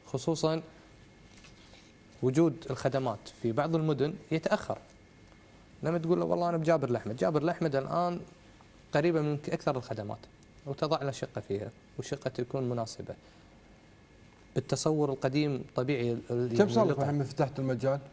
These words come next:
Speaker 2: للشقق؟
Speaker 1: تونا ما نقدر نحكي، ما، ما صار لنا شهر تقريبًا.
Speaker 2: شقة؟
Speaker 1: إيه،
Speaker 2: شهر؟
Speaker 1: يعني
Speaker 2: ولم
Speaker 1: شهر، شهر.
Speaker 2: يتقدم أحد؟
Speaker 1: إيه، يعني شوف، ما ت-، قلت لك أنا ما راح تقدر تحكم إلا بسبب واحد، بعد ما ننتهي من عملية بيوت شمال غرب صلابيخات وبيوت جابر الأحمد،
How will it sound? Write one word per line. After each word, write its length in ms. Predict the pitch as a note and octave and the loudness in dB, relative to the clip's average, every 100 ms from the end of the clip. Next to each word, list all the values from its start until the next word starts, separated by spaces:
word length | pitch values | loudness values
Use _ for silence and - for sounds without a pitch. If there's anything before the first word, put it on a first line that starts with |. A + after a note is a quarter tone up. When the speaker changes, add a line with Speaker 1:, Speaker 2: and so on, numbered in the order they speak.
| - | -8
Speaker 2:
للشقق؟ 440 | A2+ - - A#3 | -6 -4 -6 -2
Speaker 1:
تونا 300 | - F#4 E3 | -2 0 0
ما 140 | C#3 F#3+ | -2 -4
نقدر 260 | A2 G#2 | -4 -4
نحكي، 200 | A2+ - | -6 -6
ما، 100 | A#2 | -6
ما 100 | C#3 | -6
صار 180 | - B2+ | -6 -4
لنا 140 | A#2 | -4
شهر 240 | G#2+ A#2+ G#2 | -4 -4 -4
تقريبًا. 360 | - - - - - | -10 -12 -12 -14 -4
Speaker 2:
شقة؟ 260 | C#3 C3 G#3+ | -2 0 -2
Speaker 1:
إيه، 240 | - - | -4 2
Speaker 2:
شهر؟ 320 | E3+ D#3+ F#3 | 4 6 2
Speaker 1:
يعني 260 | F#3 E3 A#2+ | 0 -2 0
Speaker 2:
ولم 140 | C#3+ | 0
Speaker 1:
شهر، 200 | D3 C#3+ | 2 0
شهر. 160 | B2 A#2 | 0 -2
Speaker 2:
يتقدم 580 | C3 C#3+ C#3+ A#2 C3+ A#2 | -2 0 0 0 -2 0
أحد؟ 260 | A2 G#2+ | -4 0
Speaker 1:
إيه، 120 | A3+ F#3 | 4 6
يعني 420 | G3 G#3 F#3+ E3+ | 6 2 0 2
شوف، 160 | A3+ | 2
ما 140 | F#3+ A#3 | 4 2
ت-، 100 | A#3 | 2
قلت 280 | F#3+ G#3+ F#3 | 2 2 4
لك 100 | F#3 | 2
أنا 100 | G3 | 2
ما 100 | A3+ | 0
راح 80 | |
تقدر 220 | - G3+ G3 | 2 2 4
تحكم 360 | F#3+ - G#3+ | 0 0 2
إلا 100 | E3+ | 2
بسبب 300 | D#3 C#3 A2 | -2 -4 -4
واحد، 340 | G#2 A2 A#2+ D3 | -4 -4 -2 2
بعد 220 | D#3 A2+ | 2 2
ما 120 | C3+ E3 | 0 0
ننتهي 300 | E3+ F3 C#3 | 2 2 2
من 140 | C3 | 0
عملية 380 | C#3+ D#3+ D#3+ A2+ C#3+ | 0 2 2 0 2
بيوت 180 | E3 D#3+ - - - - - - | 2 0 -10 -20 -20 -20 -20 -8
شمال 280 | - D3+ D#3 | 0 0 2
غرب 200 | C#3 B2+ | -2 -2
صلابيخات 460 | - A2+ G#2+ G#2+ | -2 -2 -4 -4
وبيوت 200 | A#2+ F3 | 2 2
جابر 300 | D#3 E3+ D#3+ | 4 2 2
الأحمد، 340 | E3+ E3 F3 | 0 2 -2